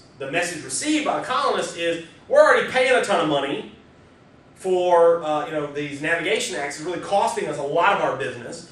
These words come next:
And now there's this tax that none of us got to vote on anyway, dumped on us." And so there's gonna be protests. The colonists are gonna protest, and Parliament's rather surprised. "Whoa!" Right? "Whoa!" It's sort of like in the middle of winter when you're walking along, you grab the doorknob and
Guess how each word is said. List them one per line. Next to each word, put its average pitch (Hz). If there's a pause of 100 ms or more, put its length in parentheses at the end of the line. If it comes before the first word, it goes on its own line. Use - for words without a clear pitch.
(260)
And 170
now 202
there's 185
this 170
tax -
that -
none 190
of 190
us -
got 160
to 139
vote 143
on 135
anyway, 147
dumped 165
on 135
us." -
And 139
so 180
there's 214
gonna 277
be -
protests. 254 (260)
The -
colonists 233
are 214
gonna 185
protest, 151
and -
Parliament's 285
rather 185
surprised. - (260)
"Whoa!" - (1500)
Right? - (180)
"Whoa!" -
It's -
sort 165
of 160
like 156
in 143
the 143
middle 151
of -
winter 156
when 135
you're 120
walking 147
along, 139
you 117
grab 135
the -
doorknob 135
and -